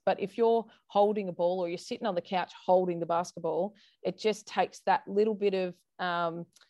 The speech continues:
you know, I guess those things can affect your confidence. So it just takes that little bit of worry away so that as soon as you get on the court, the rest can come. But,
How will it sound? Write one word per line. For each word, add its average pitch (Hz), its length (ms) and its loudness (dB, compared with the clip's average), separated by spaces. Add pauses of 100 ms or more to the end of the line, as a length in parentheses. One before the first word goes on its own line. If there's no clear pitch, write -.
(120)
you 180 120 -4
know, 170 380 0
I 175 120 -2
guess 175 480 -6
those 220 240 6
things 196 240 -4
can 190 120 -4
affect 180 320 -2
your 165 80 -8
confidence. - 520 -8
So 185 100 0
it 180 160 2
just 214 200 -6
takes - 260 -4
that 175 180 0
little 180 160 -4
bit 175 140 -2
of 170 60 2
worry 175 300 2
away 170 460 -2
so 175 200 -4
that 170 120 -4
as 170 120 -10
soon 190 100 -6
as 175 100 -8
you 170 60 -8
get 175 140 0
on 170 100 -4
the 170 60 -8
court, 180 340 0 (120)
the 175 60 -4
rest 170 320 -6
can 165 140 -10
come. 165 320 -8
But, 170 200 -2